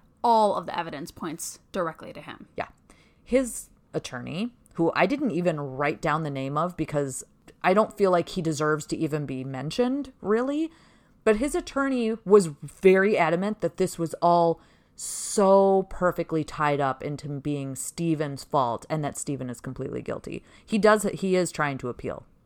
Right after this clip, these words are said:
Speaker 1: Wow.
Speaker 2: Like they all do.
Speaker 1: Of course.
Speaker 2: Now, the judge in this ruling, Judge B. William Ekstrom, actually said to Stephen,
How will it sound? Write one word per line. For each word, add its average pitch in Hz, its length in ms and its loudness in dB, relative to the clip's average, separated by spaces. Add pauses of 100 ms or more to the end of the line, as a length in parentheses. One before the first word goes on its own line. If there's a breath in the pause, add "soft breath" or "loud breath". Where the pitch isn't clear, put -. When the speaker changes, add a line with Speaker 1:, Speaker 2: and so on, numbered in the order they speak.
(240)
Speaker 1:
Wow. 165 380 -6 (760 soft breath)
Speaker 2:
Like 156 220 0
they 139 140 0
all 117 140 -4
do. - 200 -12 (140)
Speaker 1:
Of 311 120 -4
course. - 340 -6 (560 soft breath)
Speaker 2:
Now, 190 240 4 (260)
the 170 100 -4
judge 233 560 -2
in 165 220 -2
this 147 280 -8
ruling, 135 580 -6 (140)
Judge 156 440 -2
B. 175 240 -2
William 165 500 0
Ekstrom, 139 600 -4 (220)
actually 233 580 -2
said 208 520 0
to 175 140 -8
Stephen, 151 600 -4